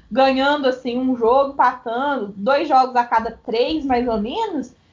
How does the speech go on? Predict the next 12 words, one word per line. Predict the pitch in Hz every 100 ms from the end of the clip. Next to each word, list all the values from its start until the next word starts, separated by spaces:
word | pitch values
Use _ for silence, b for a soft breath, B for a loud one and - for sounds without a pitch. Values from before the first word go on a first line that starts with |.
| _
eu | 233 240
acho | 247 254 254 330
que, | - 311 311 277
que | 285
a |
gente | 294 302 -
consegue. | 381 415 285 190 - _ _ _ _ _ -
E | 269
eu | 277 330
já | 349
tinha | 381 359 339
falado, | - 392 381 233 233 269